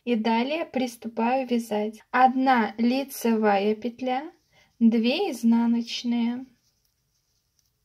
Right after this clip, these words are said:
две лицевые, две изнаночные, две лицевые, две изнаночные,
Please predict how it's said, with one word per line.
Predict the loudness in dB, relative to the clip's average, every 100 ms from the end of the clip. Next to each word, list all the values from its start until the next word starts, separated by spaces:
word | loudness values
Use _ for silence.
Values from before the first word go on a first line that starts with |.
| _ _ _ _ _
две | -2 0 4 6 6
лицевые, | 6 2 0 -10 -6 -6 -6 -10 -12 _ _ _ _ _ _ _ _ _ _ _ _ _ _ _ _ _ _ _ -4
две | 0 2 2 0 -4
изнаночные, | -2 0 0 0 -2 -4 -6 -4 -2 -2 -2 -6 -8 _ _ _ _ _ _ _ _ _ _ _ _ _ _ _ _ _ _ _ -6
две | -4 0 2 6
лицевые, | 6 4 2 -6 -6 -6 -4 -8 -8 -8 -10 -12 _ _ _ _ _ _ _ _ _ _ _ _ _ _ _ _ _ -2
две | 0 4 6 6
изнаночные, | 4 -2 -2 0 -2 -4 -6 -12 -12 -12 -10 -12